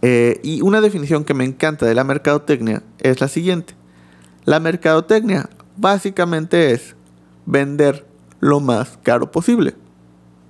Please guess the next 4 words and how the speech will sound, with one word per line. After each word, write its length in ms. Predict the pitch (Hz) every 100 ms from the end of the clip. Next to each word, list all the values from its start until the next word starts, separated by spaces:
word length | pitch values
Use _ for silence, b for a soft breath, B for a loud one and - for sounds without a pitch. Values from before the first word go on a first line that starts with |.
| _ _ _ _ _ _ _ _ _ _ _ _ _ -
Es 180 | 151
eso. 380 | 247 - 113 - _ _ - 64 - _ _ -
Y 200 | 151 156
hacemos 480 | 135 - 175 180 -